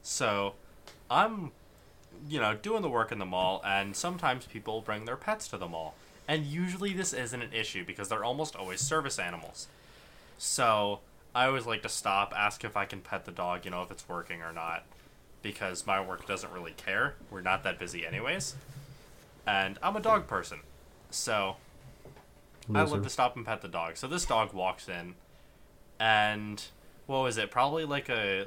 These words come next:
Speaker 1: like, a husky mix or something, I'd say.
Speaker 2: Yeah, no, it wasn't a mix. It was a purebred husky.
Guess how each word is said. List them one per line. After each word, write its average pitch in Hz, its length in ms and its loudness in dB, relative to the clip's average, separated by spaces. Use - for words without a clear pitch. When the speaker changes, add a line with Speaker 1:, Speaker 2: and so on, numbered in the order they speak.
Speaker 1:
like, 101 140 0
a 104 60 0
husky 104 540 -4
mix 185 280 -6
or 185 80 -6
something, 208 460 -8
I'd 175 200 -4
say. 226 200 -4
Speaker 2:
Yeah, 147 200 12
no, 160 220 12
it 165 100 12
wasn't 180 240 12
a 143 60 12
mix. 147 240 12
It 143 60 12
was 147 160 12
a 139 40 8
purebred 131 440 12
husky. 107 400 6